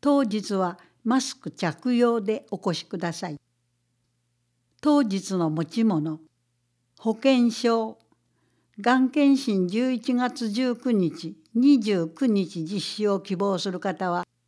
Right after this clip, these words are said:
がん検診受診券と検診料金を忘れずお持ちください。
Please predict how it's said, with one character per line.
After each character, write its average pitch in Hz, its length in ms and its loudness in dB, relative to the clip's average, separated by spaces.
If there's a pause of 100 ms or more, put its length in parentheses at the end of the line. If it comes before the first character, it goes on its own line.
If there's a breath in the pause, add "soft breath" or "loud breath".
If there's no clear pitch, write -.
(540)
が 233 200 4
ん 254 140 2
検 254 320 0
診 175 320 0
受 165 160 -4
診 254 360 2
券 160 280 -2
と - 360 -12 (120)
検 254 320 4
診 247 280 4
料 247 260 4
金 165 340 2
を - 300 -8
忘 185 260 -2
れ 262 100 2
ず 208 260 -6
お 185 80 -2
持 175 140 0
ち - 120 -14
く 175 120 -8
だ 160 140 -6
さ 170 160 -12
い。 147 80 -12